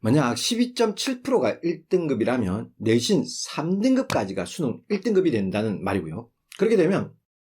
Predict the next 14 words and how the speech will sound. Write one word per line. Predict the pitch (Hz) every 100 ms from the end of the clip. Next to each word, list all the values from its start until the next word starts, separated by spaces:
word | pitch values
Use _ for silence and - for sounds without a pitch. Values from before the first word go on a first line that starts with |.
| _ _ _
상위권 | - 165 208 220 247 220
대학에서는 | 143 123 113 120 165 107
영어 | 107 143 -
변별력이 | 107 107 151 113 110 -
엄청나게 | 110 143 131 107 - -
낮아지겠죠. | 90 107 120 85 73 - - _ _ _ _ _ _ _
물론 | 196 262 214 202 -
일 | 214
등급 | 262 247
비율을 | 147 151 185 208
확 | 214
줄여서 | 175 135 120 180 160 151
십구 | - - 262
학년도처럼 | 220 156 113 95 - - 143 101